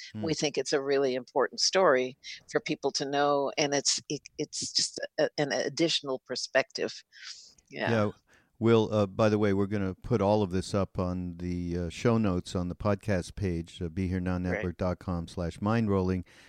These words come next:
Speaker 1: and we'll put, a, uh, of course, the link to the, to be able to get, uh, uh, your book,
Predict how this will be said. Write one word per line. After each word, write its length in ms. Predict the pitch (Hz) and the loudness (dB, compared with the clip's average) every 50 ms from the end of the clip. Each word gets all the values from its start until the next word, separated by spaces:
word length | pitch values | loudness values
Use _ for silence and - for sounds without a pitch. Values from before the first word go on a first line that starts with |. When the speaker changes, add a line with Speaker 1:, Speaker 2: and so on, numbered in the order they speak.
| - - | -8 -4
Speaker 1:
and 160 | 95 92 95 | -2 0 0
we'll 160 | 90 92 87 | 2 0 0
put, 220 | - - 113 101 92 | 0 0 0 0 0
a, 140 | 87 85 82 - - | 0 -2 -6 -8 -6
uh, 240 | 95 90 87 85 90 - - 95 90 | -4 -4 -4 -6 -8 -10 -14 -12 -8
of 160 | - 98 - - | -6 -8 -8 -4
course, 280 | - - 95 85 - | -2 -2 -2 0 -2
the 100 | - 90 | -2 -4
link 260 | 82 87 90 87 82 | -2 -2 -2 -2 -4
to 180 | - - - 90 | -6 -8 -6 -6
the, 160 | 82 78 78 82 - - | -6 -6 -8 -10 -10 -8
to 100 | - 92 | -6 -2
be 140 | 90 90 | -2 0
able 120 | 87 82 82 | -2 -2 -4
to 100 | 82 85 | -6 -6
get, 220 | 82 90 87 85 - _ - - | -4 -4 -4 -4 -6 _ -10 -6
uh, 40 | 90 | -6
uh, 120 | 85 82 80 - _ _ - - - _ _ _ _ - 151 107 95 - - - | -6 -6 -6 -10 _ _ -20 -20 -20 _ _ _ _ -14 -12 -10 -10 -10 -8 -4
your 220 | 95 92 98 98 | -2 0 0 0
book, 320 | 87 85 98 92 - - | 2 0 0 -2 -2 -4